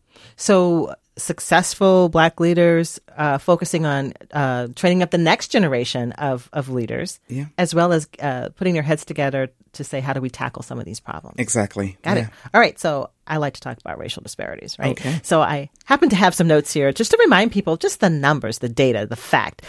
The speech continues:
Speaker 1: Uh, Minnesota has some glaring inequalities. Um, and we know that the experience of Black Minnesotans, uh, overall is much different from the majority of white Minnesotans. Uh, and the, the, the disparities, they cut across every aspect of life. We look at the median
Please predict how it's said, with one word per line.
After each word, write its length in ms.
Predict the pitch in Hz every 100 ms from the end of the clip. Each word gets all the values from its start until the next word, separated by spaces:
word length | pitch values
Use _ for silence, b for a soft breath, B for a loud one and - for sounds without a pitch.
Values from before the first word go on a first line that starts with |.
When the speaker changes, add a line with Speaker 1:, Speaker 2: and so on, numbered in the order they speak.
| B -
Speaker 1:
Uh, 100 | 151
Minnesota 380 | 185 214 190 170
has 160 | 143
some 240 | - 147 127
glaring 480 | 143 165 202 175
inequalities. 840 | 151 123 - 120 113 113 117 120 -
Um, 260 | 139 127 123
and 100 | 127
we 80 | 147
know 360 | 147 170 220 196
that 100 | 143
the 100 | 123
experience 480 | - - 127 123
of 100 | 123
Black 200 | 135 123
Minnesotans, 640 | 127 123 135 123 120 110 - B B B -
uh, 200 | 139 -
overall 320 | - 427 262
is 100 | 214
much 160 | 202 147
different 580 | 143 160 202 220 139 -
from 380 | 165 151 147 -
the 300 | 143 139 135
majority 720 | 127 143 139 160 175 160 143
of 220 | 135 123
white 280 | 123 135 175
Minnesotans. 720 | 139 123 - 123 113 127 - b b _
Uh, 300 | 147 135 131
and 160 | 156 156
the, 280 | 147 151 147
the, 180 | - 170
the 160 | - -
disparities, 500 | 180 330 440 330 -
they 100 | 202
cut 160 | 320
across 320 | 415 226 175 -
every 280 | 202 240 -
aspect 420 | 156 - 131 -
of 140 | 123
life. 360 | 120 90 - -
We 100 | 151
look 200 | 185 190
at 140 | 170
the 80 | 151
median 420 | 156 170 175 160